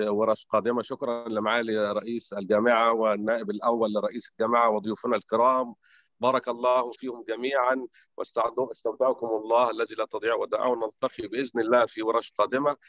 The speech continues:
والذي لم يسجل يسجل بياناته في، آه، ال-، الشه-، عشان يحصل على الشهادات بإذن الله.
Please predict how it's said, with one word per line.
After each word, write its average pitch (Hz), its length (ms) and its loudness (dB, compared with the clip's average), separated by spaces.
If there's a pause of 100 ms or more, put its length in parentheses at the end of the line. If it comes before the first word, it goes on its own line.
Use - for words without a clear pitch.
(220)
والذي 120 1040 0
لم 120 160 -2
يسجل 135 480 -6
يسجل 113 640 0 (100)
بياناته 120 640 2
في، 123 460 -4 (420)
آه، 104 320 4
ال-، 101 500 -2
الشه-، 101 500 -2
عشان 120 240 -2
يحصل 123 280 -4
على 113 380 0
الشهادات 104 440 -2
بإذن 101 360 -6
الله. 92 280 -4